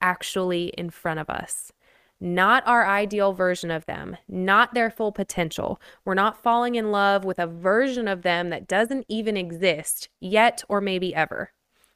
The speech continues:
We're just appreciating the person that is right in front of us, the person that we live with, for who they truly are.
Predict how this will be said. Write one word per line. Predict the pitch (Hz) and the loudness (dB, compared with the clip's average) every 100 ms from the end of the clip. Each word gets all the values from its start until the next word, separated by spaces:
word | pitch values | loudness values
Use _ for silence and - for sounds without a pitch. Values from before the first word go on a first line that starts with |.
| _ | _
We're | 202 196 190 | 2 4 2
just | 185 190 240 - | 2 2 2 -2
appreciating | 311 - 214 - 202 175 165 160 165 - _ _ | -6 -6 -6 -4 -2 0 0 -2 -4 -14 _ _
the | - | -10
person | - - 247 - 262 254 240 | -10 -4 -4 -2 -4 -2 -4
that | 175 | -4
is | 170 - - | -4 -8 -18
right | 185 185 202 | -4 0 2
in | 196 | 0
front | 202 175 | -2 -2
of | 165 | -2
us, | - - | -8 -12
the | - | -12
person | - 202 - | -6 -6 -2
that | 220 220 | -2 0
we | 220 | 2
live | 196 180 | 2 4
with, | 175 175 _ - _ _ _ _ _ | 2 0 _ -20 _ _ _ _ _
for | 240 | 0
who | 226 - 294 | 0 4 4
they | 311 269 | 6 4
truly | - 240 226 196 | 2 2 4 4
are. | 160 139 | 4 2